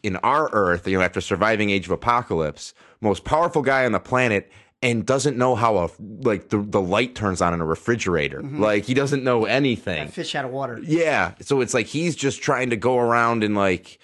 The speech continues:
Speaker 1: figure out what to do. Meanwhile, he's getting his ass kicked by losers like, I think it was, like,
Speaker 2: U F Os.
Speaker 1: Whirlwind and U F Os and stuff like this, just, just 'cause he doesn't know, like, the world that he's in. And it's like, as soon as he gets angry,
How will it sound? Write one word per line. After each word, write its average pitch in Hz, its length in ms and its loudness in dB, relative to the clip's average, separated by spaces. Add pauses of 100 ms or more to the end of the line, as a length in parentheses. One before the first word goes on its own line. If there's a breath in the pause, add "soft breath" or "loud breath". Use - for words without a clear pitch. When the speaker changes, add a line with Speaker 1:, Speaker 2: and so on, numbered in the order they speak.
(340 soft breath)
Speaker 1:
figure 127 260 2
out 117 180 0
what 117 200 0
to 107 100 -4
do. 120 420 2
Meanwhile, 117 480 2
he's 110 220 -2
getting 120 240 -2
his 107 140 -2
ass 107 240 2
kicked - 340 -6
by 98 200 2
losers 98 580 0
like, 90 540 0 (540 soft breath)
I 107 60 -10
think 127 60 0
it - 20 2
was, 110 100 0
like, 104 100 0
Speaker 2:
U - 60 -2
F - 60 -4
Os. 90 160 -8
Speaker 1:
Whirlwind 120 640 2
and 107 140 0
U 131 180 0
F 123 140 -4
Os 120 320 2
and 110 120 -6
stuff - 200 -4
like 110 100 -6
this, 98 140 -16
just, 110 180 -6
just 120 180 0
'cause 113 180 -2
he 120 100 -6
doesn't 113 340 0
know, 101 520 0 (500 soft breath)
like, 110 260 -2
the 104 80 0
world 110 380 0
that 101 120 0
he's 92 220 -4
in. 95 140 0
And 87 160 -4
it's - 120 -8
like, 90 140 -4
as 98 140 -6
soon 127 160 -2
as 117 160 -2
he 120 100 -2
gets 101 320 -2
angry, 98 720 0